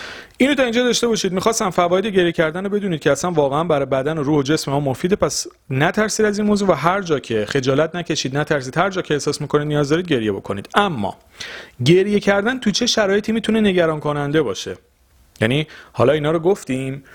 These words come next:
یه جا هم بالاخره، اه، یه آلارمی داره به ما می‌ده، یه پیغامی داره به ما می‌ده که حواستو جمع بکن. ببینید اگر،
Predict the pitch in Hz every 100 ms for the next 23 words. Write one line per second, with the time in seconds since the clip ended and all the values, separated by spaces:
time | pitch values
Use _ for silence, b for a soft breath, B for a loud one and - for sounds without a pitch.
0 | B B 117 127 160 190 185 196 160 127
1 | 123 120 147 175 180 - 120 117 113 110
2 | 139 - 127 120 143 180 151 117 107 104
3 | 104 101 113 131 127 113 151 139 139 127
4 | 131 156 151 110 110 - 135 127 120 95
5 | - 95 - _ _ B B B B 160
6 | 240 269 262 - 175 185 131 98